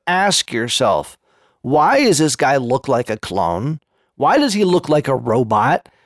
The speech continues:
Why does he talk like a robot and act like a robot, like he's some C I A stooge? A-, am I being out of line to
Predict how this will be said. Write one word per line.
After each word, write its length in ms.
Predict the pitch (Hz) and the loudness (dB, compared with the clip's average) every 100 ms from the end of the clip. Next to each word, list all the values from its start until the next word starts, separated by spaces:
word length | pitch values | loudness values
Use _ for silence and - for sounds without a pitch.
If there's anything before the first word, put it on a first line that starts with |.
| _ _ | _ _
Why 320 | 151 196 269 | 0 2 2
does 240 | 311 190 | 2 0
he 180 | 208 220 | 0 -2
talk 520 | - - 180 110 - | -4 -2 0 0 0
like 240 | 135 123 120 | -2 -2 -2
a 80 | |
robot 600 | 113 120 127 120 123 175 - | 0 0 0 2 2 0 -2
and 140 | 156 - | -6 -4
act 280 | 131 123 - | -4 -4 -4
like 180 | 139 139 | -2 0
a 80 | |
robot, 400 | 135 135 131 160 | 2 2 2 0
like 180 | 143 147 | 0 -2
he's 220 | - 151 | 0 0
some 160 | - 151 | 0 -2
C 340 | - - 170 | -2 0 2
I 180 | 170 160 | 2 4
A 240 | 156 151 147 | 4 2 2
stooge? 880 | - - - 160 151 175 175 - - _ _ _ _ _ _ _ _ _ _ _ _ _ | -2 -2 2 4 4 2 -2 -6 -8 _ _ _ _ _ _ _ _ _ _ _ _ _
A-, 240 | 165 175 170 | -2 0 2
am 100 | 190 | 2
I 140 | 220 | 2
being 240 | 202 214 196 | 4 4 4
out 140 | 196 | 4
of 60 | 175 | 4
line 420 | 151 156 208 190 | 4 2 2 2
to 400 | 143 143 139 | 4 4 4